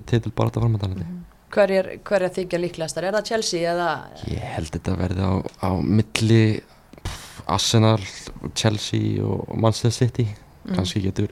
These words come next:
Speaker 1: United blanda sér inn í barna. Þau, þau eru komið með nýjan þjálfara. Var að þjálfa, hérna, Orlando Pride.
Speaker 2: Já.
Speaker 1: Við kunnum Dirsi í Orlando Pride og var þar áður hjá Birmingham.
Speaker 2: Ok.
Speaker 1: Það er áhugavert að sjá hvernig það verður. United er bara búið að vera með einn þjálfara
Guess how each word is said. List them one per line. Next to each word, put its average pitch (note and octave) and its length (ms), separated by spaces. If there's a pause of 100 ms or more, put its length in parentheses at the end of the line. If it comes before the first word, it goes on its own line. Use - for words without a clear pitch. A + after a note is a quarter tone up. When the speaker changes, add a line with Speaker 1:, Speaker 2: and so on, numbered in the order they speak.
(160)
Speaker 1:
United A2 520 (840)
blanda G2+ 400
sér A2+ 140
inn A2+ 100
í - 60
barna. A#2 320 (140)
Þau, G2 520
þau - 180
eru G2+ 100
komið G#2+ 220
með G#2 480
nýjan G#2 280
þjálfara. A#2 320 (720)
Var F#2+ 100
að - 80
þjálfa, G#2+ 240 (760)
hérna, G2+ 420
Orlando A2+ 340
Pride. C#3 500 (220)
Speaker 2:
Já. G#3 260 (160)
Speaker 1:
Við D3+ 100
kunnum A#2+ 220
Dirsi C3+ 320
í A#2+ 100
Orlando B2 240
Pride C#3 380
og - 100
var - 80
þar A2 160
áður A2+ 220
hjá A2+ 80 (100)
Birmingham. C#3+ 460 (420)
Speaker 2:
Ok. F#3+ 160
Speaker 1:
Það - 600
er - 100
áhugavert G#2+ 400
að - 240
sjá - 80
hvernig A2 220
það A2 80
verður. F#2 240 (120)
United G2 300
er G2 80
bara G2 160
búið A2 140
að A2+ 40
vera A2 140
með A2+ 80
einn A2+ 160
þjálfara B2+ 360